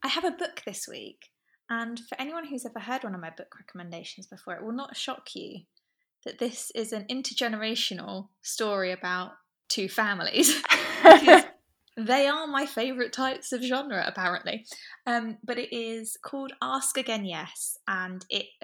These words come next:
Speaker 1: is, it was nominated for a lot of awards. It's been on, like, New York Times bestseller list and all of this. It came out a couple of years ago, and it is the story of two families who live in suburban New York, and, um, it follows the lives of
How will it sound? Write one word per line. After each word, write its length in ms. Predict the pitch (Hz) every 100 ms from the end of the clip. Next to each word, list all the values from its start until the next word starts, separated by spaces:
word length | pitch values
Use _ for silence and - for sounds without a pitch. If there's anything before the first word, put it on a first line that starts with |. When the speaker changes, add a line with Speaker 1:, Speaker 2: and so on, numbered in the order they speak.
| -
Speaker 1:
is, 280 | 202 190 -
it 160 | 190 - -
was 140 | 208
nominated 500 | 277 294 285 269 247
for 140 | -
a 40 | 233
lot 120 | 220
of 80 | 190
awards. 440 | 190 185 202 185
It's 100 | -
been 180 | - 220
on, 120 | 196
like, 120 | 170
New 140 | 196 214
York 200 | 208 214
Times 300 | - 196 180
bestseller 480 | 190 190 - 196 190
list 320 | 185 180 -
and 80 | 190
all 100 | 185
of 60 | 180
this. 180 | 180
It 100 | -
came 200 | - 226
out 100 | 220
a 20 | 202
couple 300 | 190 - 185
of 40 |
years 240 | 175 175
ago, 360 | 190 - - 196 - - - - -
and 480 | 208 196 196 196 - -
it 180 | 214 -
is 300 | 214 208 -
the 60 |
story 420 | 190 - 247 233
of 160 | 220 -
two 240 | - 247
families 640 | 240 220 196 190 190 185 -
who 100 | 190
live 180 | 185 185
in 200 | 196 185
suburban 540 | - 175 208 208 202
New 160 | 190 185
York, 440 | 175 165 156 - - - - - -
and, 600 | 180 175 180 170 175 190 - _ _ _ _ _
um, 400 | - 190 185 - -
it 180 | - -
follows 440 | - 202 202 196
the 80 | 208
lives 340 | 190 185 185
of 80 | 190